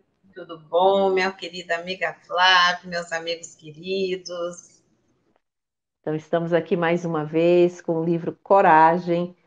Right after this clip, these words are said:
Speaker 2: de Espíritos Diversos, psicografia de Francisco Cândido Xavier. Gente, em alguns livros vem Francisco Cândido Xavier, em outros vem Chico Xavier. A gente sempre falou um ou outro, tá?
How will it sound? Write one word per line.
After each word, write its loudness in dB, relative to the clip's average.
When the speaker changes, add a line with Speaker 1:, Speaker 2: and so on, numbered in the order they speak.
Speaker 2:
de -6
Espíritos -2
Diversos, -2
psicografia -2
de -6
Francisco -2
Cândido -4
Xavier. -4
Gente, -4
em 0
alguns 0
livros -2
vem 0
Francisco -4
Cândido -2
Xavier, -4
em -4
outros -10
vem -4
Chico -16
Xavier. -4
A -6
gente -8
sempre -2
falou 4
um 2
ou 6
outro, 0
tá? 2